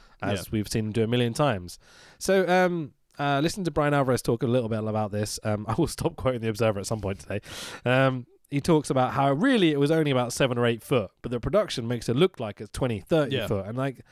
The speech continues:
Speaker 2: Doesn't
Speaker 1: even
Speaker 2: matter. It looked good.
Speaker 1: Yeah, for sure. Exactly. I'd much rather it was that way around than the other way around. <laughs>
Speaker 2: Yeah.
Speaker 1: Like, it was thirty foot and it looked like five. <laughs>
Speaker 2: Was
Speaker 1: You
Speaker 2: it,
Speaker 1: know?
Speaker 2: was it SummerSlam or Backlash where Shane climbs to the top of the Titantron and did an elbow drop off it?
Speaker 1: Yeah, like,
Speaker 2: I'd
Speaker 1: back in
Speaker 2: mu-,
Speaker 1: the day.
Speaker 2: yeah.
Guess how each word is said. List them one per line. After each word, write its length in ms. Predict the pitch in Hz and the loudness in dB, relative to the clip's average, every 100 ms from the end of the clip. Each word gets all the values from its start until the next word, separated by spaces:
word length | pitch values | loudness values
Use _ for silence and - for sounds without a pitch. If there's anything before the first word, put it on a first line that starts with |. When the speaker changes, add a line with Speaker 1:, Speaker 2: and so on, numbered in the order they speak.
| - - - | -20 -18 -2
Speaker 2:
Doesn't 140 | 135 | 0
Speaker 1:
even 120 | 302 | 2
Speaker 2:
matter. 100 | 151 | 0
It 60 | 113 | 0
looked 180 | 143 196 | -2 -2
good. 200 | 139 127 | -4 0
Speaker 1:
Yeah, 260 | 139 208 87 | 2 0 0
for 80 | - | -2
sure. 160 | 120 135 | 0 0
Exactly. 420 | 107 139 95 90 - _ | 2 0 0 -10 -14 _
I'd 140 | - 135 | -4 0
much 280 | 233 240 - | 0 0 -2
rather 260 | 190 135 | 0 2
it 80 | 113 | 2
was 100 | 117 | 2
that 160 | 131 175 | 0 -2
way 80 | 104 | -4
around 320 | 95 107 139 | -4 -4 -2
than 100 | 131 | -2
the 100 | 120 | 2
other 140 | 139 113 | 2 0
way 80 | |
around. 440 | 95 110 185 190 190 | -2 0 0 -2 -12
<laughs> 60 | - | -6
Speaker 2:
Yeah. 120 | 175 | 2
Speaker 1:
Like, 220 | 175 - - - - | 2 0 -16 -14 -2
it 140 | 170 | 0
was 140 | 151 139 | 2 4
thirty 280 | 180 165 | 4 4
foot 200 | 151 135 | 2 2
and 80 | 127 | 2
it 40 | 123 | 2
looked 140 | 135 | 2
like 160 | 135 135 | 2 2
five. 400 | 147 101 120 - - | 2 2 -2 -2 -4
<laughs> 120 | - | -2
Speaker 2:
Was 140 | 320 - | -2 0
Speaker 1:
You 60 | |
Speaker 2:
it, 40 | 208 | 0
Speaker 1:
know? 60 | - | 2
Speaker 2:
was 120 | 269 | 0
it 80 | 240 | -2
SummerSlam 600 | 233 370 269 226 - 123 | -4 0 0 0 -2 -4
or 80 | 117 | -4
Backlash 500 | 107 170 147 113 98 | -2 -4 -4 -10 -8
where 120 | 113 | -10
Shane 340 | - 143 135 127 | -4 -2 -2 -4
climbs 540 | - 143 139 131 123 | -4 0 2 2 -2
to 80 | 139 | -4
the 80 | 120 | -4
top 260 | - 156 135 | -2 -4 -2
of 60 | |
the 60 | 127 | -4
Titantron 560 | - 170 151 113 110 101 | -2 -2 -2 -4 -8 -8
and 80 | |
did 160 | 98 98 | -10 -12
an 60 | 101 | -10
elbow 260 | 95 95 | -8 -10
drop 240 | 95 92 - | -10 -12 -10
off 140 | 87 | -12
it? 200 | 76 73 - _ | -12 -14 -16 _
Speaker 1:
Yeah, 400 | 165 156 147 113 | 2 4 4 4
like, 120 | 113 117 | 2 2
Speaker 2:
I'd 20 | |
Speaker 1:
back 100 | 131 | 0
in 60 | - | 0
Speaker 2:
mu-, 60 | |
Speaker 1:
the 40 | 139 | 2
day. 300 | 156 90 82 | 0 0 -4
Speaker 2:
yeah. 240 | 226 110 | -4 -4